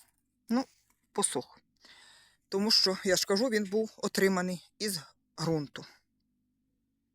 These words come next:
Ну, і ось ті малявки, це всі із серії Little, тобто манюнькі. І вони були отримані теж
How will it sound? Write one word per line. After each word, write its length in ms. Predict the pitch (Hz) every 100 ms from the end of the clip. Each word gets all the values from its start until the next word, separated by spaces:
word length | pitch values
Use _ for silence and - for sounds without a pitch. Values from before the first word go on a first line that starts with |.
| _ _ _ _ _ _ _ _ _ _ _ _ _ _ _ _ _ _ _
Ну, 200 | 247 359
і 160 | 254
ось 200 | 247 220
ті 120 | - 240
малявки, 720 | 202 214 254 285 - 285 254 - - -
це 140 | 240
всі 340 | 202 - 240
із 460 | 226 - 196 170 156 165 - - _ _ _ - -
серії 580 | - - 226 190 170 190
Little, 320 | 302 - 320 302 _ _ _ _ _ _
тобто 280 | 220 - 190
манюнькі. 600 | 190 202 330 330 - 285 _ - - - - _
І 100 | -
вони 240 | 302 285 254
були 240 | 233 233
отримані 560 | 208 190 208 226 202 190
теж 440 | - 196 202 -